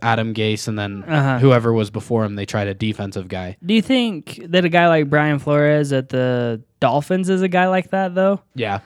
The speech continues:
Speaker 1: that's
Speaker 2: Because, because he come out of New
Speaker 1: And I
Speaker 2: England, and he was, like, a linebackers coach, I think.
Speaker 1: Mm-hmm.
Speaker 2: So he wasn't necessarily, like, a offense or defensive-minded guy. He just was kinda presented as, like, a coach.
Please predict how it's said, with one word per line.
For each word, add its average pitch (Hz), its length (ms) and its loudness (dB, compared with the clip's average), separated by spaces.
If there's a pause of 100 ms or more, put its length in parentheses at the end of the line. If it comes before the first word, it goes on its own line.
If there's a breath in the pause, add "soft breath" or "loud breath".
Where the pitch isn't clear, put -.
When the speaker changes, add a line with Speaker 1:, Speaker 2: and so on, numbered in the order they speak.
(140)
Speaker 1:
that's 120 140 4
Speaker 2:
Because, 196 340 2 (280 soft breath)
because 175 300 0
he 247 100 0
come 180 580 0 (140)
out 151 240 2
of 143 140 0
New 147 60 2
Speaker 1:
And 151 80 4
I 170 80 2
Speaker 2:
England, 131 460 0
and 160 140 -2
he 214 100 2
was, 302 120 0
like, 262 100 0
a 151 40 4
linebackers 185 720 0
coach, 226 260 -2
I 220 80 -2
think. 240 380 -4 (160 loud breath)
Speaker 1:
Mm-hmm. - 140 -20
Speaker 2:
So 214 160 2
he 208 100 4
wasn't 294 220 2
necessarily, 185 420 2
like, 131 160 0
a 110 100 -4 (340 soft breath)
offense 127 400 -2
or 113 60 -8
defensive-minded 123 880 -4
guy. 117 220 -4 (240 loud breath)
He 190 140 -4
just 220 220 -2
was 190 120 -2
kinda 190 220 -2
presented 151 400 -2
as, 127 120 -4
like, 120 140 -4
a 101 60 -12
coach. - 600 -8